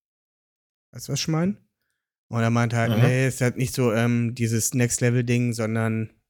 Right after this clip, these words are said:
Speaker 1: ist halt einfach nur, dass der Job gemacht werden muss und wir erledigen diesen Job, ist die Message. Und er meinte halt, er ist,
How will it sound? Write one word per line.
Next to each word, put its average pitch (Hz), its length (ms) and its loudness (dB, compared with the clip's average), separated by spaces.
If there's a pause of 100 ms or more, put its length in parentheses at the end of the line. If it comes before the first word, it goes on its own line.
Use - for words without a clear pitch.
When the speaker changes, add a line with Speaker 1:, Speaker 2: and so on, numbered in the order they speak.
(120)
Speaker 1:
ist - 120 -6
halt 104 220 0
einfach 110 240 0
nur, 110 120 0
dass 104 200 -2
der 104 100 0
Job - 200 -4
gemacht 92 340 -2
werden 101 180 -2
muss 95 220 -4
und - 240 -14
wir 80 320 -6 (1160)
erledigen 95 380 0
diesen 98 220 -8
Job, - 280 -8 (200)
ist - 160 -20
die 101 60 -8
Message. - 500 -6 (1000)
Und 113 140 -2
er 113 80 2
meinte 113 280 2
halt, 110 260 2
er 107 300 0
ist, - 320 -6